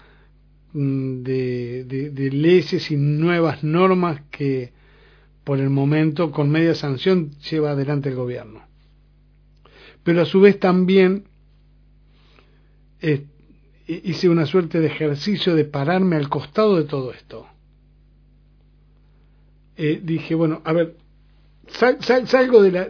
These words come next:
salgo de acá, de, de esta suerte de, dejo de ser el patito en, en la feria, ¿viste? Al que le tiran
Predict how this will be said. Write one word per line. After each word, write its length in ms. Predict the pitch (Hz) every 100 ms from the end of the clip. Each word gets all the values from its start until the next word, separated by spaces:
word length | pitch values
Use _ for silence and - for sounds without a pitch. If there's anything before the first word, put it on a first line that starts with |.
| 147
salgo 340 | - 214 202
de 140 | 175
acá, 300 | 170 160 139
de, 160 | 139 160
de 140 | 147
esta 260 | 147 147 143
suerte 420 | 147 175 151 156
de, 380 | 147 147 139 127 _ _ _ _ _ _
dejo 260 | 180 196 233
de 80 | 214
ser 140 | 226
el 100 | 214
patito 640 | 147 170 143 202 143 151 131 - - _ _ -
en, 220 | 165 165
en 220 | 180 165
la 100 | 151
feria, 420 | 143 165 135 127
¿viste? 400 | 131 185 - 175
Al 200 | 151 143
que 100 | 143
le 140 | 143 139
tiran 560 | 185 185 170 143 123